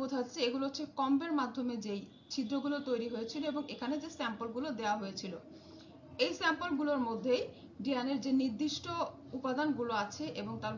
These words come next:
ঘনত্বগুলো আছে, সেই ঘনত্ব অনুযায়ী এক একটা জিন এক এক ধরনের ব্যান্ড তৈরি করে। এই ধরনের ব্যান্ডগুলো দেখেই পরবর্তীতে নির্ধারণ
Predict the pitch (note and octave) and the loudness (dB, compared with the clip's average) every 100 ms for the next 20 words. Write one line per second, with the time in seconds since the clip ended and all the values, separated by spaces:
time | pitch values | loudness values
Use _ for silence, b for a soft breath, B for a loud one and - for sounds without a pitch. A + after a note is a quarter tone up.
0 | - B3 D4 D#4 B3+ A#3+ G#3+ A#3 C4+ B3+ | 0 2 2 0 0 0 0 -2 -2 -2
1 | - B3 C#4+ D4+ D4 A#3 G#3+ A#3 F#4+ B | -2 0 0 -2 -4 -2 -2 -2 -4 B
2 | B B - A#3+ - F4 - - E4+ C4+ | B B -2 -2 0 -4 -4 2 2 2
3 | G3+ A3 C#4 G#4+ - - B3 C#4+ A3 A#3 | 0 -2 -2 -6 -6 -4 -2 -4 -4 -4
4 | A3 A3+ G#3+ G#3 G#3+ E4+ - A#3 G#3+ G#3 | -2 -2 -2 0 0 -2 -2 -2 -2 -4
5 | F3+ - - - - - B B B - | -4 -6 -10 -16 -20 -20 B B B -20
6 | - - D4+ D4+ D#4+ F4 B3+ A#3+ C4+ C4+ | -2 2 4 4 4 2 2 4 4 4
7 | C#4 A3 G#3+ A3 E4 E4+ B3 A#3+ A#3 A#3 | 2 0 -2 -4 -4 -2 -2 -2 -2 -4
8 | A#3+ A#3 G#3 A#3 | -4 -4 -2 -2